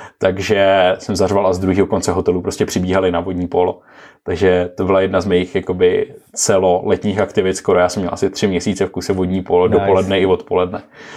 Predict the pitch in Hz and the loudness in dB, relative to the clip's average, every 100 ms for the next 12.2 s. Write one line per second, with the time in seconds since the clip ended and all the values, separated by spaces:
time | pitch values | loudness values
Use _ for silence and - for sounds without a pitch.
0 | - - - 92 90 92 90 90 90 - | -18 -18 -4 -4 -2 2 4 4 0 -4
1 | 104 - 85 78 - - - - - _ | -4 -2 -2 -4 -8 -12 -10 -10 -12 _
2 | - _ _ _ - 98 95 98 98 92 | -20 _ _ _ -4 -2 2 2 4 2
3 | 92 87 90 - 92 92 - 85 90 90 | 2 -2 -2 0 -2 -2 -8 -8 -4 -2
4 | 92 101 110 208 107 104 107 196 196 - | 0 0 2 2 2 0 0 0 0 -4
5 | _ 110 104 117 117 123 101 95 90 80 | _ 0 2 4 4 4 4 2 2 0
6 | - 90 87 98 104 110 131 127 117 - | 0 -2 0 0 2 2 0 -2 -4 -2
7 | 117 104 104 110 - - - - 98 104 | 0 2 4 2 0 -6 -4 0 0 0
8 | 104 95 104 98 98 104 98 101 101 98 | -4 0 0 0 0 0 0 2 2 2
9 | 98 - 92 92 87 95 98 95 92 98 | 0 0 0 0 2 0 0 -2 -2 -4
10 | 90 - 98 - 101 - - _ _ _ | -2 -2 -2 -2 -6 -8 -18 _ _ _
11 | - - - 95 92 95 92 - 90 117 | -8 -8 -4 -2 -2 2 0 2 2 2
12 | 101 113 | 2 0